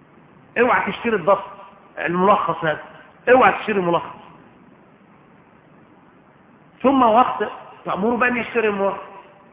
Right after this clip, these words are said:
هذا وقت وهذا وقت، لا تشتري الملخص الآن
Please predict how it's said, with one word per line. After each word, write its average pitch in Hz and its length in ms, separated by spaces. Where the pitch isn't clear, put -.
هذا 254 240
وقت 233 260
وهذا 180 280
وقت، 180 300
لا 160 100
تشتري 190 300
الملخص 185 240
الآن 165 460